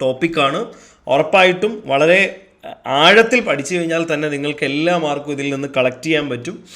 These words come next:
അപ്പോൾ നമ്മൾ ഡിഗ്രി ലെവൽ മുമ്പ് പി എസ് സിക്ക് ഇപ്പോൾ റീസെൻ്റ്ലി ആയിട്ട് ചോദിക്കുന്ന ട്രെൻഡ് മനസ്സിലാക്കി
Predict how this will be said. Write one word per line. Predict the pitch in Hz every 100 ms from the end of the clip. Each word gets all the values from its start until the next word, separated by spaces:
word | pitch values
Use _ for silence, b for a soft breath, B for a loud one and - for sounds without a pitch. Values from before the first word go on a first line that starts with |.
| B B
അപ്പോൾ | 147 175 190
നമ്മൾ | 165 165 185
ഡിഗ്രി | 160 156 165 202
ലെവൽ | 185 175 226 B B
മുമ്പ് | 165 180 247 226 -
പി |
എസ് | 170 180
സിക്ക് | 185 165
ഇപ്പോൾ | 180 190 180
റീസെൻ്റ്ലി | 165 175 196 190 196
ആയിട്ട് | 170 165
ചോദിക്കുന്ന | 175 165 160 165 160
ട്രെൻഡ് | 160 160 165 185 202
മനസ്സിലാക്കി | 190 147 147 165 156